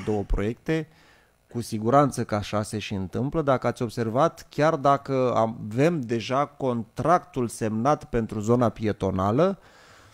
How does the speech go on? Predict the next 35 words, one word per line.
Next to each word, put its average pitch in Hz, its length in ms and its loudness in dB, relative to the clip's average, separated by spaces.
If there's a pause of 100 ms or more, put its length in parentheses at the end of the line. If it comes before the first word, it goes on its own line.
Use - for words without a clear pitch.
(380)
lucrările 143 560 2
n-au 143 380 6
început 135 480 0
și - 100 -8
n-am 123 220 2
dat 143 220 2
ordin 131 280 0
de 117 80 2
începere 117 640 0
până, 147 480 8
și - 120 -8
nici 143 120 0
nu 156 80 -2
se 139 160 0
va 113 200 4
da 123 240 6
până 147 280 12
când 135 280 -2
nu 160 120 -2
clarificăm 147 920 2
și 147 160 -4
până 135 220 -2
nu 151 140 -2
core-, 139 420 0
nu 143 140 -4
ne 151 140 0
corelăm 135 560 0
cu 139 260 -6
aceste 131 420 -2
lucrări, 123 520 -2 (500)
uh, 110 720 2 (680)
ale 120 380 4
parcării 123 560 8
de 113 160 0
sub 123 420 0